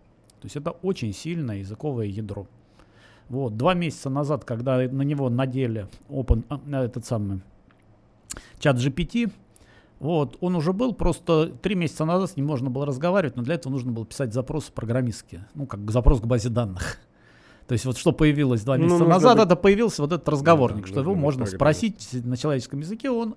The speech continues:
Speaker 1: и он ответит на человеческом языке. Сама программа уже давно-давно настроена и много чего умеет. Вот. И это так жутковато. Вот, э, э, это раз. То есть, э, опять же, это, это в сторону,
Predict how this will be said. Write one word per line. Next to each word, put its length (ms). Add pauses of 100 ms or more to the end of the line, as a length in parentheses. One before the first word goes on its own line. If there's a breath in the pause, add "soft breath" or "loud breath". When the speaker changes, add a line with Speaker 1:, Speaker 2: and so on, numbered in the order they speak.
(120)
Speaker 1:
и 60
он 140
ответит 340
на 100
человеческом 500
языке. 360 (380 soft breath)
Сама 240
программа 500
уже 180
давно-давно 540
настроена 640
и 240
много 260
чего 160
умеет. 300 (500 soft breath)
Вот. 400 (140)
И 80
это 160
так 160
жутковато. 480 (680 loud breath)
Вот, 260
э, 20
э, 320
это 240
раз. 240 (160)
То 80
есть, 220
э, 200 (640)
опять 340
же, 180 (160)
это, 320 (560 loud breath)
это 200
в 80
сторону, 480